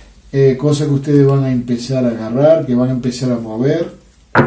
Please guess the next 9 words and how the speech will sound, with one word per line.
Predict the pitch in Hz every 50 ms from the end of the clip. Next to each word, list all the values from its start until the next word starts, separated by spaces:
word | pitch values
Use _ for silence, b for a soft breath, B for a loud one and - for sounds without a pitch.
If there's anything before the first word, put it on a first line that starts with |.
| - - - - _ _ _ _ _ _ - B B B B B B B B B B B B _ -
Eh, | 147 147 147 147 143 143 143 139 139
lo | 147 147 135
primero | 135 147 151 160 175 185 185
que | 175 170
tengo | 151 165 165 156
que | 151
decirles, | 151 151 143 - 185 185 185 190 190 170
no | 156 165 165
se | - - - 175 175 - - -